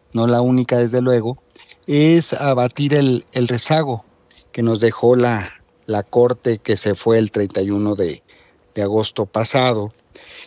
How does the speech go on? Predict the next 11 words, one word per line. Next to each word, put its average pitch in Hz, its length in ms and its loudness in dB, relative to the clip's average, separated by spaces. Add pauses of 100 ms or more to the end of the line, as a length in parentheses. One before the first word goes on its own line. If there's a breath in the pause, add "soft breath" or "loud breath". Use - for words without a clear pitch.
(120)
y 123 120 0
después 117 640 0
cumplir, 113 380 -4
entre 113 240 -2
otras 107 360 -2
cosas, 104 600 -2 (460 soft breath)
con, 127 520 4
eh, 117 360 -2
el 113 160 -2
mandato 98 540 -4
constitucional 117 1000 -4